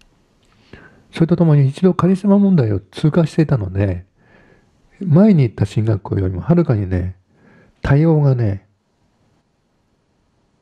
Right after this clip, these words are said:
優しかったんです。で、私はね、その進学校に行きながら、でもね、思ったんですね。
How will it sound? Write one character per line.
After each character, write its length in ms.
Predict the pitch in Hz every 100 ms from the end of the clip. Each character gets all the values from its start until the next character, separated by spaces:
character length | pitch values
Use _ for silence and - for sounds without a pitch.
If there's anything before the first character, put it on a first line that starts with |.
| _ _ _ _ _ _
優 120 | - -
し 200 | 185 -
か 100 | 147
っ 60 |
た 100 | -
ん 120 | 104
で 60 | 113
す。 60 | _ _ _ _ _ _ _ _ _ _ _ - - - _ _ _ _
で、 60 | 175
私 180 | 175 190
は 100 | 180
ね、 100 | 151
そ 160 | 185
の 360 | 196 190 190 185
進 180 | - 180
学 140 | 170
校 80 | 143
に 100 | 123
行 80 | 117
き 80 |
な 80 | 123
が 80 | 120
ら、 80 | 123
で 80 | 160
も 100 | 127
ね、 60 |
思 200 | 113 160
っ 40 | 202
た 160 | -
ん 80 | 92
で 100 | 95
す 100 | -
ね。 300 | 113 107 104